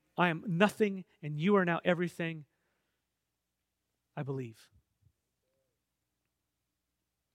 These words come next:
And what happens is God in his grace, he reaches down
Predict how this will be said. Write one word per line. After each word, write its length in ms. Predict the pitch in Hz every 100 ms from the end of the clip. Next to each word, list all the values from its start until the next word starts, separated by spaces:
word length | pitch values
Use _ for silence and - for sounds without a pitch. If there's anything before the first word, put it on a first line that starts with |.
| _ _
And 80 | 120
what 140 | 135 151
happens 420 | 160 156 143 135
is 140 | 131
God 260 | 127 143 139
in 140 | 139
his 120 | 135
grace, 280 | 123 131 127
he 160 | 131 123
reaches 400 | 139 160 175 147
down 380 | 156 147 139